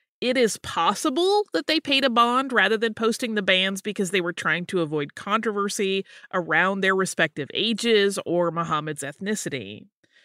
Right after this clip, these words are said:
Marriages between white people and people of color weren't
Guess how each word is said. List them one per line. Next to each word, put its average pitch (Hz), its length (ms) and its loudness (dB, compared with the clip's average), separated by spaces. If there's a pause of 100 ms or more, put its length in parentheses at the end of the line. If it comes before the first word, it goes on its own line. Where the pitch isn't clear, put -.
(220)
Marriages 277 720 2
between 202 460 -2
white 180 220 2
people 214 420 0
and 160 180 -4
people 202 320 -4
of 156 120 -4
color 185 300 -2
weren't 220 320 -2